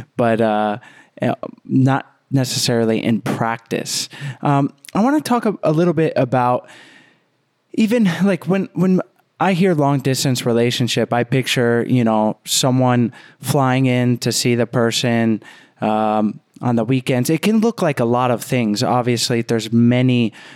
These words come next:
versions, and a lot of what we're talking about applies to all of those, um, some being more extreme cases than others. But we just moved down to Costa Rica here, and the last week has been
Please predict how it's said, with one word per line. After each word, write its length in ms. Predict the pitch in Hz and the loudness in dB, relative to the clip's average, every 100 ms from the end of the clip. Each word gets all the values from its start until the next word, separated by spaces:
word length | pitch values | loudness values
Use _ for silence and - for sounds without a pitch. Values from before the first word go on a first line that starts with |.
| - | -12
versions, 720 | 123 135 139 127 101 101 - - | -4 -2 0 0 -2 -2 -4 -2
and 260 | 135 117 | 0 0
a 120 | - | 2
lot 180 | 123 127 | 0 0
of 80 | 123 | 0
what 120 | 123 | 0
we're 80 | 120 | 0
talking 320 | 131 127 123 | 0 0 2
about 260 | 113 110 - | 0 0 -2
applies 640 | 127 - 131 123 123 - - _ | -4 -2 0 0 -2 -6 -10 _
to 100 | - - | -4 0
all 220 | 156 170 | 2 2
of 120 | 123 | 2
those, 340 | - - 127 - 156 147 | 0 0 -4 -8 -12 -8
um, 240 | - 113 110 | -2 0 0
some 400 | - 147 131 127 | -2 0 0 0
being 300 | 127 120 120 | 0 2 4
more 180 | 117 113 | 2 2
extreme 640 | 110 - - 127 120 110 - - - - | 0 -2 0 0 0 -2 -8 -20 -18 -4
cases 420 | 135 123 - 113 | -2 0 0 0
than 220 | 117 104 | 0 2
others. 420 | 139 185 165 104 | 2 0 0 -2
But 260 | - 131 - 143 143 127 - - _ - | -2 -4 -4 -6 -6 -6 -10 -20 _ -4
we 160 | 165 196 | -2 0
just 320 | 214 190 - - | 0 -2 -6 -12
moved 580 | - 143 143 147 139 - | -4 0 2 0 -2 -2
down 320 | 123 123 123 - | 0 2 0 0
to 240 | 120 110 - | 0 0 -2
Costa 320 | 147 143 - | -2 0 0
Rica 360 | 117 165 202 156 | 0 0 0 -2
here, 280 | 120 113 110 | 0 2 2
and 260 | - 127 | 2 2
the 80 | 123 | 2
last 420 | 131 143 147 - 131 | 2 0 -2 -2 0
week 360 | 143 131 - - 135 123 - | 0 -2 -8 -10 -8 -8 -2
has 460 | 143 117 117 113 | 0 2 0 -2
been 340 | - 127 117 | -2 -2 0